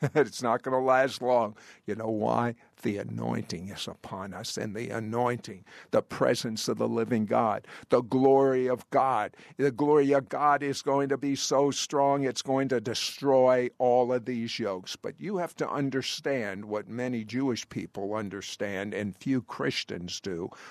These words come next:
On, the two words should never be used together, but I have to. Christian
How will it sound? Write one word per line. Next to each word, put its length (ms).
On, 320
the 100
two 200
words 380
should 180
never 260
be 160
used 380
together, 540
but 240
I 140
have 280
to. 240
Christian 720